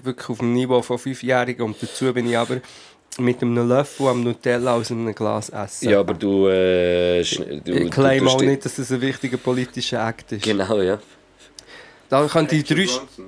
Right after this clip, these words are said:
Speaker 3: Ah, sorry.
Speaker 1: Action, Act-, Connection Bronson.
Speaker 2: Connection Bronson.
Speaker 1: Hm, er könnte noch einen Film.
Speaker 2: Jetzt bist du mir der Knutella. <coughs> Knutello.
Speaker 1: Hm. Nein, ich rede sonst, komm, wir, wir tun, machen ein Teasing auf nächstes Mal. Nächstes Mal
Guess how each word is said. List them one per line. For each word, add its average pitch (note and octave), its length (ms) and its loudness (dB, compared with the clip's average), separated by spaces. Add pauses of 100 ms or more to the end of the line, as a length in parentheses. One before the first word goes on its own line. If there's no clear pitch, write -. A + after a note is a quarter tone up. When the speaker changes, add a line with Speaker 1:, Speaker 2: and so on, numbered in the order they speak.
(240)
Speaker 3:
Ah, - 140 -20
sorry. - 280 -12 (200)
Speaker 1:
Action, D#3+ 580 2 (120)
Act-, C#3 440 0
Connection D#3 460 -2
Bronson. C3 480 -2 (180)
Speaker 2:
Connection A2 460 -2
Bronson. G2 540 0 (720)
Speaker 1:
Hm, D3+ 260 0
er D3+ 120 0
könnte - 200 0
noch D3 80 4
einen C#3 80 2
Film. E3+ 200 4
Speaker 2:
Jetzt A#2+ 200 2
bist A2 120 -8
du A#2 40 -10
mir C3 100 2
der C3+ 80 -2
Knutella. A#2+ 680 0 (560)
<coughs> - 500 -8
Knutello. A#2 640 -2 (540)
Speaker 1:
Hm. E3 260 0 (960)
Nein, C#3+ 180 4 (100)
ich D#3+ 60 6
rede D3+ 200 0
sonst, F3 240 0
komm, F#3+ 120 2
wir, F#3 120 2
wir F3 160 0
tun, C#3+ 360 0
machen C#3 240 0
ein - 80 -10
Teasing D#3+ 360 -2
auf B2 100 -8
nächstes C#3+ 260 2
Mal. C3+ 120 0
Nächstes D3 260 0
Mal E3+ 120 0